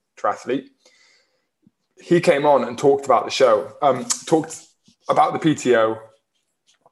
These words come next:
on the show, and maybe long-time listeners will remember. But what they've done in this year of covid is they have set up a championship,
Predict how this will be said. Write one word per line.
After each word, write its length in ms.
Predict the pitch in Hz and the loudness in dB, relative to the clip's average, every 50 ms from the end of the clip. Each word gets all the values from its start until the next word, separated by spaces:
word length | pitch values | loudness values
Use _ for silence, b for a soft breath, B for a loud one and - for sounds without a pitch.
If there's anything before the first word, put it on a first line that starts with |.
| _ _ - - _ | _ _ -20 -6 _
on 180 | 127 117 113 | -4 -4 -2
the 80 | 110 110 | -4 -6
show, 440 | - - - 139 117 110 104 98 - | -6 -2 0 2 2 2 2 0 -2
and 240 | 113 113 107 98 98 | -8 -10 -12 -14 -6
maybe 380 | 113 123 135 127 123 117 107 - | -2 -2 0 0 -2 -4 -6 -8
long-time 460 | - - 120 120 117 117 110 107 107 | -6 -6 -6 -6 -6 -8 -10 -10 -10
listeners 340 | 107 104 - - 110 101 104 | -12 -14 -14 -14 -16 -12 -10
will 260 | 113 110 110 110 107 - | -8 -8 -8 -8 -10 -10
remember. 540 | 104 104 110 110 113 101 98 101 - - b b b b b b b b b _ _ - | -12 -12 -10 -10 -8 -6 -8 -8 -8 -12 b b b b b b b b b _ _ 0
But 380 | 147 131 104 - - - - - - _ - | 2 2 2 0 -4 -12 -14 -18 -20 _ -6
what 120 | 147 151 160 | -4 -2 -2
they've 200 | 156 135 - - | -2 -4 -2 0
done 260 | 147 135 120 117 117 | 0 2 2 0 -2
in 100 | 113 123 | -8 -8
this 240 | 127 117 - - - | -10 -10 -10 -8 -4
year 220 | 123 123 120 113 | -2 0 0 0
of 200 | - - 117 - - _ _ _ | -2 -6 -12 -14 -20 _ _ _
covid 480 | - 131 127 127 113 104 101 101 101 | -4 -2 0 0 0 -2 -4 -6 -6
is 180 | - 127 120 - | -8 -10 -4 0
they 100 | 135 131 | 0 0
have 120 | 127 123 | 0 0
set 340 | - - - - 107 - - | -2 -2 -2 -2 -2 -2 -2
up 260 | 123 - - - - - | -2 -2 -4 -8 -6 -6
a 340 | 110 110 110 110 - - _ | -4 -4 -4 -8 -10 -12 _
championship, 880 | - - 143 - 123 113 - 123 113 107 - - - 98 - - - | -10 -2 -2 -2 -2 -2 -10 -10 -10 -10 -10 -8 -8 -8 -8 -10 -14